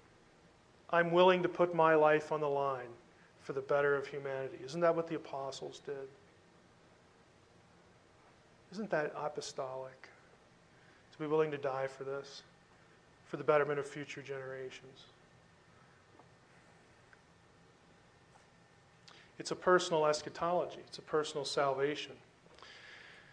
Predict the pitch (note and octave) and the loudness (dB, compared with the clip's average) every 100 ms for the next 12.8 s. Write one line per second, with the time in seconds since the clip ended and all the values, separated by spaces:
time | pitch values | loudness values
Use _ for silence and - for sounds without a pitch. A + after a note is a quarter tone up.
0 | - - - F3 D#3+ F#3 F#3+ F#3 E3+ F3 | -20 -20 0 2 4 4 8 8 8 4
1 | D#3+ D3+ E3 D#3 - F3 E3 - D3+ D3+ | 0 2 2 2 0 -2 -2 -2 2 6
2 | D#3 D#3 D3+ D3+ D#3 D3+ C#3+ C3+ - C#3 | 6 4 0 2 0 -2 -8 -8 -6 -6
3 | C#3 E3 E3+ D#3+ D3 C#3+ D3 C#3 D#3 D3 | 0 0 0 0 0 0 -6 -2 0 0
4 | C3+ C3 C#3 C#3+ C3+ - - D#3 C#3 D3+ | -4 -4 0 2 0 -6 -12 -4 4 4
5 | D3+ D3+ D#3 C#3+ C#3 C#3 C#3 D3+ G3 C3 | 4 0 -4 -4 -4 -4 -2 0 0 -2
6 | - - - - E3+ D#3+ C#3+ D#3+ F3+ G#3 | -8 -12 -6 -4 -2 -4 -4 4 8 8
7 | G3+ G3+ F#3 F3+ E3+ E3+ E3+ C#3+ B2 - | 8 6 6 6 4 6 4 0 -6 -10
8 | - - C#3 - C#3+ C#3+ C#3 C3 B2 A#2+ | -12 -12 -10 -6 -6 -6 -6 -10 -10 -10
9 | C#3 C3+ C#3 - - - - _ _ _ | -10 -12 -18 -20 -20 -20 -20 _ _ _
10 | _ _ _ _ - - - _ _ _ | _ _ _ _ -20 -20 -20 _ _ _
11 | _ _ _ _ _ _ _ - - - | _ _ _ _ _ _ _ -20 -20 -20
12 | - - - D3 F3 - C#3 | -20 -12 -8 -8 -10 -6 -6